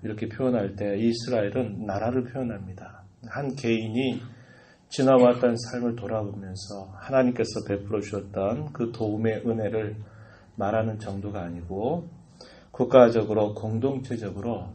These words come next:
큰 위기를 만났던 순간들을 그들에게 떠올리게 하는 것입니다. 그때 하나님께서 우리를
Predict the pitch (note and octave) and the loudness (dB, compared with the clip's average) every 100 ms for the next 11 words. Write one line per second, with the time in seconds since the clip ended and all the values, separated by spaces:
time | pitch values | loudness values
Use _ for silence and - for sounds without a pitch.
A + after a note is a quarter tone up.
0 | - - - - C#3+ G#2 G#2 A#2 G#2+ A2 | -14 -14 -10 -8 -4 -2 -2 -2 0 2
1 | G2 - G2+ F#2+ A2+ B2+ B2 A#2+ A2+ - | 0 -6 -8 -4 2 2 4 0 0 -2
2 | F3 E3 C3 A2 G#2+ G#2 G#2+ G2+ G2 F2+ | 6 8 8 4 0 -2 -2 -2 -2 -2
3 | A#2+ A#2 - - - - - _ - G3+ | 0 -2 -4 -16 -20 -20 -20 _ 0 4
4 | G3+ F#3 E3 C#3 B2 B2 G#2 - A2 - | 6 4 2 0 -2 -2 -6 -8 -12 -14
5 | - - - - - _ _ - B2+ A#2 | -18 -18 -20 -20 -20 _ _ 0 0 6
6 | D3+ D3 D3 D3 D3+ C#3 B2 A2+ G#2 - | 6 6 2 -4 0 2 2 -2 -6 -6
7 | G2+ G2 G2 A#2+ D#3+ | -8 -6 -4 -2 -2